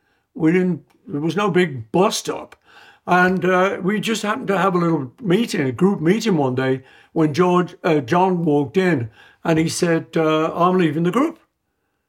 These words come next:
So it was that sudden. And you didn't wanna say, "What do you mean?" 'Cause you knew exactly what he meant. He meant he should, and I,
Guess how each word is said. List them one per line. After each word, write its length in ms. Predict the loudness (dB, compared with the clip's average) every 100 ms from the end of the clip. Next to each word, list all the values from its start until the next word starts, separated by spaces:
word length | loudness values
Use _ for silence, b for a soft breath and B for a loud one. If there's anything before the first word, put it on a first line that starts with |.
| _ _ -4
So 340 | 2 2 2
it 140 | 0 0
was 240 | 0 -2
that 300 | 0 0 -2
sudden. 600 | -4 0 0 0 -4 -4 -12 _ -18 -10
And 140 | -6
you 120 | -4
didn't 220 | -2 0 2
wanna 180 | 0
say, 220 | 2 0 0
"What 300 | 0 2 2
do 60 |
you 160 | 0 2
mean?" 440 | 4 4 2 -2
'Cause 200 | -4 -4
you 100 | -2
knew 180 | 0 2
exactly 480 | 2 2 0 0 0
what 180 | 0 0
he 60 |
meant. 320 | -2 -2 -6 -4
He 140 | -4
meant 180 | -2 -2
he 80 | -4
should, 180 | -8 B B B B
and 160 | 0 2
I, 220 | 2